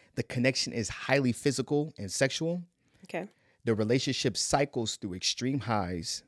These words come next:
Speaker 1: and extreme lows. Important conversations are avoided, and the relationship feels like an addiction that you are powerless to quit.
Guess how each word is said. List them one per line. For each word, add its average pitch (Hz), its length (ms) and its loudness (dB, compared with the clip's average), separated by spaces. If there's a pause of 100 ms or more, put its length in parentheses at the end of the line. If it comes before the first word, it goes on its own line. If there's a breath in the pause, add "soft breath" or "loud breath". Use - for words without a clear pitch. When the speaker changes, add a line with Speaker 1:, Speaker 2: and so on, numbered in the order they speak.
(300)
Speaker 1:
and 101 100 -4
extreme 101 380 -4
lows. 123 480 2 (960 soft breath)
Important 123 560 2
conversations 120 760 0 (120)
are 101 160 -2
avoided, 135 520 0 (800 soft breath)
and 117 180 2
the 110 60 4
relationship 131 720 2
feels 156 760 2
like 120 180 0
an 117 80 0
addiction 117 680 0
that 92 100 2
you 95 280 -2
are 90 220 -6
powerless 113 580 0
to - 120 -8
quit. - 300 -12